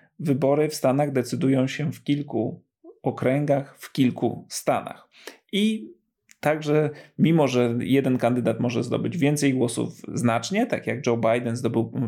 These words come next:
ponad siedem milionów głosów więcej, to i tak zdecydowały te głosy w kilku okręgach, w kilku stanach, e, wahających się. Ale oczywiście panika wśród,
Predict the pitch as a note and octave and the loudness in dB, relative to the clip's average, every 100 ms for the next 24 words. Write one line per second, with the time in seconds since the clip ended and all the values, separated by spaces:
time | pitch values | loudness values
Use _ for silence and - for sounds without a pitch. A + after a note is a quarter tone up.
0 | - - A#2 G#2+ - B2 A#2+ A#2+ A#2+ A2 | -4 -2 -2 0 0 0 2 2 2 0
1 | A2+ F3 C#3 - C3 - A#2+ D3+ G#3 C4+ | 0 -2 -4 -2 -4 -2 -2 0 0 0
2 | A3+ G#3+ G#3 C3+ D#3+ D3+ C3 C3+ A#2+ A2+ | 0 0 2 0 0 -2 -2 0 0 2
3 | A#2 B2 B2 A2+ - - - - C3+ C3 | 2 2 2 0 -2 -6 -18 -12 -2 2
4 | A#2+ B2+ B2+ B2+ - - A#2+ A#2 B2 A#2+ | 2 0 -4 -2 0 0 0 0 -2 0
5 | - A2+ - A#2 A2+ C3+ - A2 G#2+ - | -2 -4 -4 -4 -2 -4 -2 0 -2 -4
6 | - A#2+ G#2+ A#2+ A#2+ A#2+ A#2+ A#2+ A#2 B2+ | -4 -2 0 0 0 -2 0 0 2 2
7 | A#2 A2+ - - - - - - - D#3 | 0 -2 -6 -10 -12 -16 -20 -18 -6 0
8 | F#3+ F#3+ B2 - - _ - C#3+ C#3+ E3+ | 2 2 0 -2 -12 _ -2 0 0 -4
9 | E3 E3+ - D3+ D#3+ D3+ D3 - - C3+ | -2 0 2 2 0 0 -2 0 2 2
10 | C3+ | 0